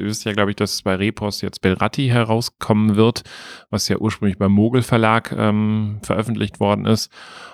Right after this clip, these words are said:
Und die haben sich das Spiel noch mal ein Stück weit vorgenommen und ich würd sagen, noch ein bisschen gestreamlined. Ähm, zum einen wird die Grafik komplett überarbeitet. Es gibt ja welche, die finden diese Grafik super toll.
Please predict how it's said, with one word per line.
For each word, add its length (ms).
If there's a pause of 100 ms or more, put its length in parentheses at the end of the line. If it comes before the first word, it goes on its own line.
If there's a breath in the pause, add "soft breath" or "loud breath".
(120)
Und 380
die 140
haben 160
sich 140
das 140
Spiel 260
noch 100
mal 60
ein 80
Stück 240
weit 160
vorgenommen 880
und 480
ich 180
würd 160
sagen, 400
noch 140
ein 80
bisschen 320
gestreamlined. 1080
Ähm, 300 (440 loud breath)
zum 200
einen 240
wird 140
die 100
Grafik 520
komplett 400
überarbeitet. 720 (180)
Es 200
gibt 200
ja 80
welche, 200
die 120
finden 260
diese 160
Grafik 400
super 340
toll. 540